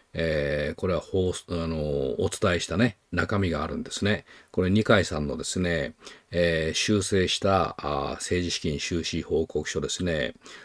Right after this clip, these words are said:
それと、あと、二階さんの関連の本ですね。これをね、あの、ネットなどからね、網羅してみたんですね。で、そしてその、おーですね、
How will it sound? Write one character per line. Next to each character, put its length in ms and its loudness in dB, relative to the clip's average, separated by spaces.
そ 140 4
れ 100 6
と、 400 10
あ 60 0
と、 140 4
二 160 4
階 260 6
さ 160 -4
ん 80 -6
の 140 -14
関 320 6
連 240 6
の 40 4
本 300 0
で 100 -4
す 160 -4
ね。 240 2
こ 140 -2
れ 100 6
を 80 6
ね、 300 6
あ 120 -2
の、 200 2
ネ 140 2
ッ 80 -2
ト 260 8
な 160 4
ど 80 -8
か 140 -4
ら 100 -6
ね、 220 -2
網 240 10
羅 100 -2
し 60 -6
て 80 -2
み 80 0
た 100 -4
ん 80 -4
で 80 -8
す 120 -2
ね。 200 2
で、 100 -2
そ 140 6
し 60 0
て 80 -10
そ 120 2
の、 680 8
お 60 6
ー 20 0
で 80 0
す 160 -2
ね、 280 4